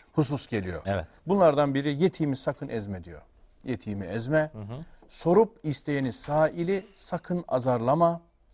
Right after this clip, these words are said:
Speaker 1: Ondan sonra sadece Rabbinin nimetini anlat. Bu "Yetimi sakın ezme", insan yetim bahsini açtığınız için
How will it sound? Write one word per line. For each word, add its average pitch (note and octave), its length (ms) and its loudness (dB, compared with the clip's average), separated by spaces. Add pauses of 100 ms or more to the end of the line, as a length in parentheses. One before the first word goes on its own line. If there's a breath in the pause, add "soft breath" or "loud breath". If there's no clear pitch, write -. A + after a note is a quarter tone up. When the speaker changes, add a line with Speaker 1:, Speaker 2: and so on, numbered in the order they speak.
(320 soft breath)
Speaker 1:
Ondan D#3+ 340 2
sonra B2+ 200 -4
sadece C#3+ 540 2
Rabbinin D#3 380 2
nimetini B2+ 400 -4
anlat. G#2+ 300 -8
Bu G3 80 -4
"Yetimi G3 440 -2
sakın G#3 320 -4
ezme", G3 240 -4
insan F#3+ 200 -4
yetim F3 380 2
bahsini E3+ 320 2
açtığınız E3+ 420 -2
için F3+ 300 -6